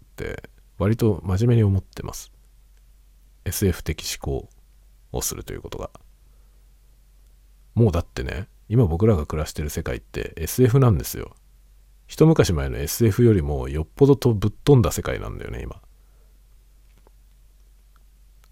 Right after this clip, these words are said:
だ-、例えば二十年前に今のこの世界がエスエフ小説として出てたら、またって感じよ。<laughs> またまた。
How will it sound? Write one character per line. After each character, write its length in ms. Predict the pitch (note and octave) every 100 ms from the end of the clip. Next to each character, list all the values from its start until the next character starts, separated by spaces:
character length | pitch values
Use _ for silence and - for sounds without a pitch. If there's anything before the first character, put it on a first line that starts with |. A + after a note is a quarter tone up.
| _ _ _ -
だ-、 80 | F#2+
例 240 | A2 D3+
え 20 |
ば 120 | A#2+
二 120 | D#2 F2
十 180 | A2+
年 200 | C#3+ D3
前 200 | D3 C3+
に 220 | D2 C#2 D#2
今 160 | A2
の 120 | E2
こ 100 | C#2+
の 80 | D#2+
世 140 | - G2+
界 200 | C#2+ B1
が 220 | B1+ A#1+
エ 80 | D2
ス 160 | G#2+
エ 40 | G2+
フ 100 | -
小 180 | A#2+
説 200 | F#2 -
と 100 | -
し 80 | -
て 80 | -
出 160 | - D2+
て 60 |
た 140 | - A#1+
ら、 300 | A#1+ - - _ -
ま 160 | -
た 240 | - - -
っ 60 |
て 100 | -
感 160 | - F2
じ 100 | D2+
よ。 120 | - - - - - - - -
<laughs> 680 | - - - - - -
ま 180 | F#2 F2
た 140 | - C#2+
ま 140 | C#2+
た。 200 | - -